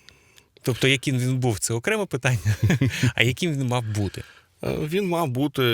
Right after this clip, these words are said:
Speaker 2: черговим робочим днем, направду. П'ятницею, от, ні, четвергом. Е, я за-, затримався на роботі попередній день, там було багато роботи з документами, там прямо прикурнув.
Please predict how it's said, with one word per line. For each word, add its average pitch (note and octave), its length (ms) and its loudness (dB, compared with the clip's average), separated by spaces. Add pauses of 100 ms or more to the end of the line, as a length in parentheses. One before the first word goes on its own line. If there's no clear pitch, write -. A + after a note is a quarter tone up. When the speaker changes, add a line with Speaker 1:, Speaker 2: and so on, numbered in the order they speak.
(520)
Speaker 2:
черговим G#2 500 2
робочим E2+ 540 -4
днем, B1 180 -10 (640)
направду. - 480 -8 (460)
П'ятницею, G2+ 840 -2 (880)
от, D2+ 240 -6 (520)
ні, E2+ 120 0 (220)
четвергом. D#2 440 -6 (1200)
Е, E2+ 580 -2 (1000)
я A2+ 220 4
за-, F2+ 240 -2
затримався G#2+ 500 0
на G2+ 80 0
роботі E3 360 0
попередній B2+ 560 -2
день, G#2 460 2
там F2 260 -2
було E2+ 240 -2
багато E2+ 600 -2
роботи E2+ 300 -4
з - 40 -4
документами, D3+ 600 -2
там F2 220 -4
прямо F2 260 0
прикурнув. C3 560 -2